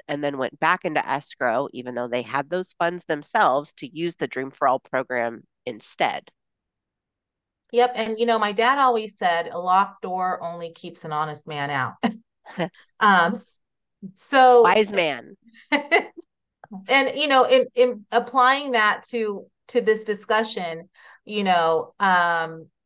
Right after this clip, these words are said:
Speaker 2: uh, you know, in all fairness, this program wasn't designed for people that have the twenty percent down. You know, as much as the state of California wants to help everyone with their dream to have home ownership,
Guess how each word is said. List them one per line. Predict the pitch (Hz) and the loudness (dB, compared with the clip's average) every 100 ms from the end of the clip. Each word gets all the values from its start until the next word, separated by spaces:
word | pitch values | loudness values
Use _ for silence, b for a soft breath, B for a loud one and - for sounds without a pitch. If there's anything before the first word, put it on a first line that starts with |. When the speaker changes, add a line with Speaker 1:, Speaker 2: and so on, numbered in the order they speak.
| _ _ _ _ _ _ - | _ _ _ _ _ _ -8
Speaker 2:
uh, | 226 240 | -6 -2
you | 254 | 0
know, | 240 | 2
in | 262 | 4
all | 320 311 | 4 4
fairness, | 262 254 320 208 180 190 - | 4 4 4 -2 -4 -6 -6
this | 214 208 | -6 -2
program | - 240 240 214 202 | 4 6 6 2 0
wasn't | 208 214 214 | -2 -4 -8
designed | 208 196 226 185 185 190 190 | -8 -4 0 0 -2 -8 -6
for | 214 208 | -6 -6
people | - 185 - 185 | -10 -12 -10 -6
that | 185 175 | -2 -2
have | 180 170 170 | 2 2 2
the | 175 | -4
twenty | - 170 165 | -10 -10 -10
percent | - 170 - 151 143 | -12 -10 -8 -10 -6
down. | 170 160 143 127 - b b b | -4 -4 -6 -10 -18 b b b
You | 202 | -10
know, | 196 | -2
as | 226 233 | -2 -2
much | 233 262 262 | -2 -2 -4
as | 262 240 | -10 -10
the | 220 | -12
state | - 208 208 | -6 -6 -6
of | 208 | -4
California | 190 190 190 185 180 | -4 -4 -8 -10 -8
wants | 175 185 190 190 | -6 -2 -4 -4
to | 185 | -6
help | 185 175 - | -2 -2 -2
everyone | 185 180 190 180 165 165 160 160 b b b - | -2 -2 -4 -6 -6 -6 -8 -14 b b b -6
with | 185 202 196 | -2 -2 -2
their | 196 180 | -2 -2
dream | 170 175 175 175 | -4 -8 -8 -10
to | 185 | -8
have | 165 170 165 | 0 2 0
home | 165 160 | -2 -6
ownership, | 160 202 190 - 156 180 | -4 -4 -4 -4 -4 -4